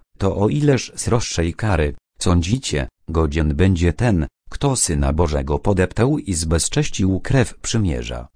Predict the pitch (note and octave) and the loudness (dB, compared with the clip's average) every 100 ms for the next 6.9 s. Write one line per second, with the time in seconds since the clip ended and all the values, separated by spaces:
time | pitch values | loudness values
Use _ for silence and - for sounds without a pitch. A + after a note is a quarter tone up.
0 | _ - G2 E2+ - - F2+ D#2 C#2+ E2 | _ -6 -4 -4 -2 2 4 2 0 -2
1 | G#2 - F2 A#2+ - C3+ - G2+ A#2+ C3+ | -2 0 -2 -2 -6 -4 -2 0 2 2
2 | E2 D2+ - _ - G2 D2 E2+ D2+ A2 | 2 -2 -8 _ -4 -2 0 0 2 0
3 | A#2+ A2 D#2+ D2 - F2 F#2 C#2 - - | 0 -2 -2 -6 -4 -2 -2 -2 -4 -6
4 | A#1+ - _ _ _ _ - A#2+ C3+ - | -12 -14 _ _ _ _ -2 -2 -2 -8
5 | D3 F#2+ - E2 D#2 D#2 E2+ - - F2 | 0 0 0 -2 0 0 -2 -4 -4 -4
6 | E2 E2 A1+ - A#1+ A#1+ G#1+ - - | -2 -4 -6 -8 -10 -10 -12 -14 -18